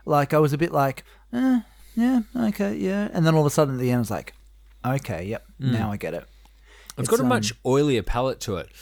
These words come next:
Speaker 2: I can't remember where we mentioned Ben Nevis, whether it was this segment or another one.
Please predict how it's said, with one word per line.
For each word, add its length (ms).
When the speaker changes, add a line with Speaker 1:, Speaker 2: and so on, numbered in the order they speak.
Speaker 2:
I 60
can't 180
remember 260
where 240
we 120
mentioned 400
Ben 180
Nevis, 420
whether 220
it 60
was 160
this 120
segment 460
or 80
another 240
one. 300